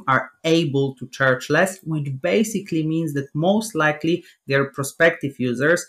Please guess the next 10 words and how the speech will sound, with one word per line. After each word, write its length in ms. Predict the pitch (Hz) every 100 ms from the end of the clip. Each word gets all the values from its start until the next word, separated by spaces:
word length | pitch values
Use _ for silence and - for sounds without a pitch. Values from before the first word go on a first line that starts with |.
| _ _
have 160 | - -
smaller 460 | - 147 156 147
willingness 500 | 135 131 123 117 117
to 60 | -
pay. 260 | - 107 - _
And 120 | 123
you 100 | 185
can 160 | 240 233
ask 260 | 165 185 -
yourself 340 | 185 185 160